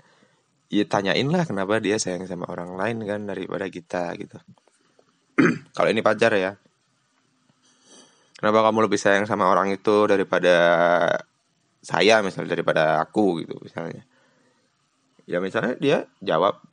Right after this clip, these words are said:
"Itu adiknya dia," atau, "Itu orang tua dia." Ya, ya haruslah, dia harus sayang sama orang lain selain kamu. <laughs> Terus kalau dia suami kamu, wah, ini kayaknya kalian harus berkomunikasi deh, saya nggak mau ikut campur, ya.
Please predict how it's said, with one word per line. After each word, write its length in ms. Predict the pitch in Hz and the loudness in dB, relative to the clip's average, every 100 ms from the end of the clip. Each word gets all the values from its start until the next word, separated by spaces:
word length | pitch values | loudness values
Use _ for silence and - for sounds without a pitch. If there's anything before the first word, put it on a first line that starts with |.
| - | -20
"Itu 480 | - 139 113 - _ _ _ - | -8 -6 -4 -8 _ _ _ -8
adiknya 400 | 92 - 104 92 | -8 -6 -10 -10
dia," 240 | 87 - | -8 -8
atau, 260 | 98 - 101 | -8 -6 -6
"Itu 220 | 95 135 | 0 0
orang 240 | 120 107 | 0 -4
tua 160 | 101 95 | -2 -2
dia." 160 | 95 92 | 0 0
Ya, 240 | 107 104 | 4 4
ya 20 | |
haruslah, 600 | 143 349 320 302 262 220 | 4 2 0 2 2 2
dia 160 | 107 - | 0 0
harus 380 | 254 208 131 - _ | 0 -2 -6 -12 _
sayang 420 | - 131 104 110 120 | -6 -4 -4 -6 -8
sama 240 | 104 101 | -8 -8
orang 240 | 98 98 | -10 -12
lain 220 | 107 139 123 - | -12 -12 -14 -14
selain 320 | 117 110 120 | -12 -12 -12
kamu. 400 | - 131 131 - - - - - - _ _ | -8 -8 -8 -14 -16 -18 -18 -20 -20 _ _
<laughs> 720 | _ - - - - - - - | _ -20 -20 -20 -20 -20 -20 -12
Terus 100 | - | 0
kalau 200 | 160 147 | 4 4
dia 160 | 135 147 | 4 4
suami 320 | 139 123 120 | 2 0 -2
kamu, 520 | 113 110 156 175 - - _ _ - | 0 0 -2 -4 -6 -10 _ _ -8
wah, 240 | 120 104 95 | -6 -4 -4
ini 360 | 117 156 - _ _ - | -2 -6 -6 _ _ -8
kayaknya 560 | 117 101 127 165 - _ - | -2 -2 -2 -6 -8 _ -8
kalian 280 | 98 120 120 | -2 0 0
harus 140 | 101 | -2
berkomunikasi 840 | 95 95 87 98 - 78 82 98 104 | -6 -4 -4 -4 0 0 0 -4 -6
deh, 160 | 95 | -6
saya 160 | 104 110 | -6 -6
nggak 140 | 95 87 | -6 -8
mau 120 | 85 | -8
ikut 160 | 85 | -10
campur, 400 | 82 92 117 107 | -8 -10 -6 -6
ya. 140 | 92 | -6